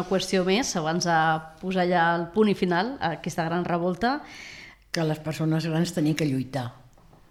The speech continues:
Speaker 1: Mm. Les persones
Speaker 2: Perquè
Speaker 1: grans hem de lluitar.
Speaker 2: Sí,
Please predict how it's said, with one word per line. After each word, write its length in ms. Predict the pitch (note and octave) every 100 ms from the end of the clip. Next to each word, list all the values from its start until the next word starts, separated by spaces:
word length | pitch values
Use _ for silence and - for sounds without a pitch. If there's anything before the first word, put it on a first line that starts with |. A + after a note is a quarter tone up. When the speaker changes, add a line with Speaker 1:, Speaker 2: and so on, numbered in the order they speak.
| -
Speaker 1:
Mm. 140 | G3+ D3 - - _ - - _ _ _ _ _ -
Les 160 | F#3
persones 380 | - D#3 D3+ E3
Speaker 2:
Perquè 80 | F3
Speaker 1:
grans 160 | -
hem 120 | F#3+ F3+
de 60 | E3+
lluitar. 300 | E3 - - D3
Speaker 2:
Sí, 140 | -